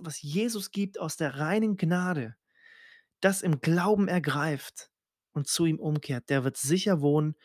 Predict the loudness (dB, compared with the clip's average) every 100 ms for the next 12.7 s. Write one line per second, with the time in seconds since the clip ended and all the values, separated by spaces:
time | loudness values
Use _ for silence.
0 | _ 2 6 6 4 2 2 0 -4 -4
1 | -4 -2 -6 -6 -8 -12 -14 _ _ _
2 | _ -20 _ _ -2 6 8 6 4 _
3 | -4 0 2 4 6 8 10 10 8 6
4 | 4 2 0 2 4 4 2 0 0 0
5 | 0 0 0 2 -2 -2 -6 -8 -10 -18
6 | -2 2 6 6 6 4 2 2 2 0
7 | -4 -6 -6 -6 _ _ 0 4 4 2
8 | -2 0 0 -2 -4 -4 -6 -4 0 4
9 | 6 4 2 -2 -4 -4 -4 -6 -4 0
10 | 4 4 6 4 4 4 4 4 4 2
11 | 2 0 -2 -2 -4 -4 -4 -4 -4 -6
12 | -4 -2 -2 -6 -8 -14 -14